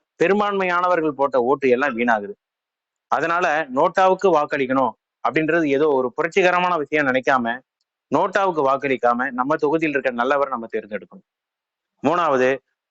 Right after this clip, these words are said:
பணம் வாங்கி கொண்டு வாக்களிப்பதை முற்றிலும் புறக்கணிக்கணும். நம்ம ஓட்டு விற்பனைக்கு அல்ல. நம்ம விலைமதிப்பற்ற ஓட்டை ஒரு நல்ல வேட்பாளரை தேர்ந்தெடுக்கத்தான் பயன்படுத்தணுமே தவிர, ஐநூறுக்கும் ஆயிரத்துக்கும் மயங்கி நம்மளுடைய வாக்கை யாருக்கும் விற்கக்கூடாது. நான்காவது,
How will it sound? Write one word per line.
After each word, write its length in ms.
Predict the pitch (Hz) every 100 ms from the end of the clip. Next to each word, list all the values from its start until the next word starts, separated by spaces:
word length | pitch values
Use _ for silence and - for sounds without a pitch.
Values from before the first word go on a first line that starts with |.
| _
பணம் 280 | 143 180 202
வாங்கி 300 | 180 175 147
கொண்டு 300 | 151 156 131
வாக்களிப்பதை 420 | 131 131 120 139
முற்றிலும் 440 | 120 107 127 139
புறக்கணிக்கணும். 520 | 113 110 104 95 98 _ _ _ _ _ -
நம்ம 340 | 123 165 196
ஓட்டு 440 | 147 156 170 185 147
விற்பனைக்கு 460 | 135 156 151 143
அல்ல. 400 | 143 117 127 110 _ _ _ -
நம்ம 260 | 123 147
விலைமதிப்பற்ற 640 | 143 135 156 185 170 170 175
ஓட்டை 480 | 139 135 143 117 139 _ _ -
ஒரு 180 | 127
நல்ல 360 | 135 127 180 190
வேட்பாளரை 540 | 139 165 175 165 151
தேர்ந்தெடுக்கத்தான் 720 | 139 151 170 175 156 147 156 135
பயன்படுத்தணுமே 560 | 131 135 123 120 113
தவிர, 380 | 110 110 113 135 _ _ - 120
ஐநூறுக்கும் 600 | 165 190 180 175 190 165 131
ஆயிரத்துக்கும் 440 | 143 139 147 135
மயங்கி 500 | 120 127 123 123 160 _ _
நம்மளுடைய 360 | 127 143 151 131
வாக்கை 360 | 117 135 147
யாருக்கும் 360 | 127 113 123 120
விற்கக்கூடாது. 460 | 104 127 110 101 95 _ _ _ _ _ _ _
நான்காவது, 760 | - 123 165 151 131 113 117